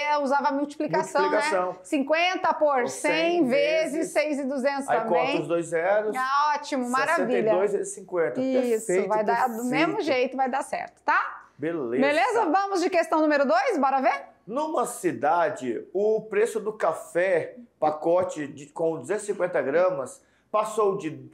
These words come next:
Speaker 2: oito reais para dez reais. Qual foi a porcentagem de aumento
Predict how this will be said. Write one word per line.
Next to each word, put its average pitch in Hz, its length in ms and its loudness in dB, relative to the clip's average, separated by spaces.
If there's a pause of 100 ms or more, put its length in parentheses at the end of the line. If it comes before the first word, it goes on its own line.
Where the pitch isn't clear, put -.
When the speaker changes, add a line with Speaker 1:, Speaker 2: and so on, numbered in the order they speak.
Speaker 2:
oito 254 380 2
reais 185 640 2 (240)
para 175 280 4
dez 170 560 0
reais. 156 760 0 (300)
Qual 233 260 2
foi 208 600 2
a 165 80 2
porcentagem 196 1160 0
de 180 160 -4
aumento 175 840 -2